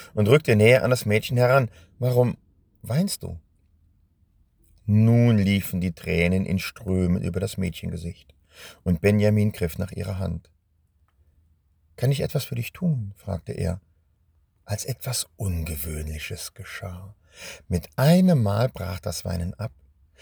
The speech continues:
Die kleinen Mädchenfinger wurden plötzlich dicker und länger. Das ganze Kinn schien zu wachsen. Die hellen, blonden Haare wurden grau,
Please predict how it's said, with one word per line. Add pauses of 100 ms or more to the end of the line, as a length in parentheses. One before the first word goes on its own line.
(240)
Die
kleinen
Mädchenfinger
wurden
plötzlich
dicker
und
länger. (260)
Das
ganze
Kinn
schien
zu
wachsen. (320)
Die
hellen,
blonden
Haare
wurden
grau,